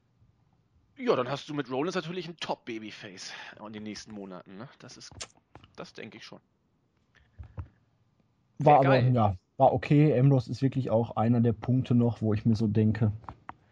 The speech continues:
Speaker 2: da muss man sich dann auch noch mal ein bisschen so die wöchentliche Zeit nehmen, um sich die Show anzugucken.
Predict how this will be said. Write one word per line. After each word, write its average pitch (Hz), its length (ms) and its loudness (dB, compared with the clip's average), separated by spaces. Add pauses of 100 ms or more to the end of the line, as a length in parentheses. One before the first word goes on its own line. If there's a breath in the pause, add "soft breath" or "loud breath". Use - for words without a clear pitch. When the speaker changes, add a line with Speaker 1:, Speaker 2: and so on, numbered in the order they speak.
(320)
Speaker 2:
da 139 420 8
muss 160 240 8
man 143 160 6
sich 135 140 0
dann 127 140 2
auch 113 140 -4
noch 127 140 0
mal 120 160 0
ein 113 100 4
bisschen 120 280 0
so 113 120 -2
die 110 160 0
wöchentliche 117 480 -4
Zeit 110 320 0
nehmen, 110 260 -2
um 107 140 -2
sich 107 140 -4
die 110 80 -6
Show 107 180 -2
anzugucken. 107 720 -4